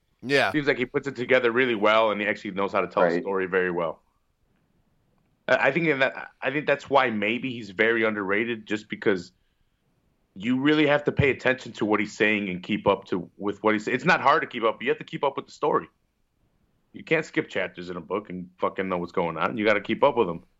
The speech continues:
Speaker 1: Yeah, absolutely. <sighs> Good pick, Raphael. Good pick.
Speaker 2: Thanks.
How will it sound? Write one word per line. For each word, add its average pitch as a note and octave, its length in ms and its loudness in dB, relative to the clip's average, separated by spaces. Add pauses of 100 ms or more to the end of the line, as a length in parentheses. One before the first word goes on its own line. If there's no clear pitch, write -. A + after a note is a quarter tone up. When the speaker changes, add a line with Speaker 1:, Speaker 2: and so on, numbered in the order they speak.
(140)
Speaker 1:
Yeah, C#3+ 200 -6 (320)
absolutely. F#3+ 600 -6 (3000)
<sighs> - 0 - (880)
Good - 240 -12
pick, - 380 -6
Raphael. E2 540 -14 (320)
Good D3+ 220 -14
pick. F2 280 -16
Speaker 2:
Thanks. - 440 -12